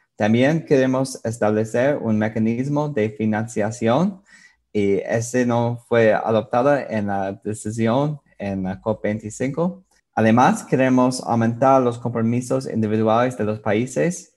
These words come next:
y finalmente queremos desarrollar nuevas fuentes de financiación. Algunos ejemplos de ese tipo de fuentes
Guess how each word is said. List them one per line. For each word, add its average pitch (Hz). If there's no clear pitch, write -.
y 110
finalmente 135
queremos 123
desarrollar 123
nuevas 117
fuentes 147
de 113
financiación. 110
Algunos 110
ejemplos 127
de 101
ese 110
tipo 113
de 110
fuentes -